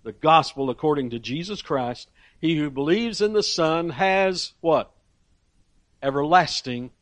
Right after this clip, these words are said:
life. And he who does not believe the Son shall not see life, but the wrath of God abides on him." God's wrath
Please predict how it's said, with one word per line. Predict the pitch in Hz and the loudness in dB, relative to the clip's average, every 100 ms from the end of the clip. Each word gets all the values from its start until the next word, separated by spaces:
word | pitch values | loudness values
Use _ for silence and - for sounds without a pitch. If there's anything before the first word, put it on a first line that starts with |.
| _ _ _ | _ _ _
life. | 131 143 131 92 - - _ _ _ _ _ _ | -2 0 2 -2 -12 -20 _ _ _ _ _ _
And | 120 127 | -10 -8
he | 117 190 214 247 208 _ _ _ | 0 2 2 -2 -6 _ _ _
who | 151 | -6
does | 147 160 151 | 0 0 2
not | 165 262 254 214 | 4 4 4 2
believe | 190 156 131 151 165 _ _ _ | 2 2 -2 -4 -8 _ _ _
the | 139 | -6
Son | 139 - 135 139 160 160 - _ _ _ | -6 -2 -2 -2 -4 -8 -16 _ _ _
shall | - - 156 151 | -10 0 2 2
not | 151 165 170 | 2 0 0
see | - - 226 220 | -4 -2 -2 0
life, | 135 127 143 - _ _ _ | 0 0 -2 -6 _ _ _
but | - 160 - | 0 0 0
the | 151 | -2
wrath | 147 143 139 202 226 233 - _ _ - | -2 0 6 8 8 4 0 _ _ -8
of | 135 110 | -8 -6
God | 123 160 202 202 185 - _ _ | 4 8 10 10 6 -6 _ _
abides | 135 127 _ 147 190 196 196 165 - _ _ | -8 -8 _ 6 6 6 2 -4 -14 _ _
on | 160 180 180 180 175 - _ _ | 2 6 6 4 0 -6 _ _
him." | _ 151 170 165 143 107 - _ _ _ _ _ _ _ _ _ _ | _ 2 6 6 4 -2 -10 _ _ _ _ _ _ _ _ _ _
God's | 147 180 196 - | 6 8 6 4
wrath | 190 190 156 113 | 2 4 4 2